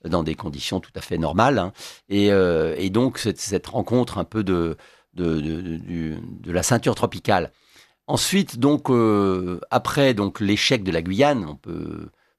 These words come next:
ou le demi-succès, on peut dire ça comme ça, puisque finalement, on n'a pas réussi à passer l'échelle, euh, de la production locale, eh bien, on, le, l'ifremer a, a voulu essayer de comprendre pourquoi est-ce que,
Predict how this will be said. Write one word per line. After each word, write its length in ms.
ou 100
le 160
demi-succès, 720
on 100
peut 120
dire 160
ça 100
comme 160
ça, 200
puisque 280
finalement, 320
on 20
n'a 80
pas 140
réussi 320
à 80
passer 360
l'échelle, 520
euh, 120
de 440
la 140
production 420
locale, 500
eh 80
bien, 300
on, 480
le, 320
l'ifremer 640
a, 440
a 80
voulu 260
essayer 220
de 60
comprendre 480
pourquoi 460
est-ce 140
que, 400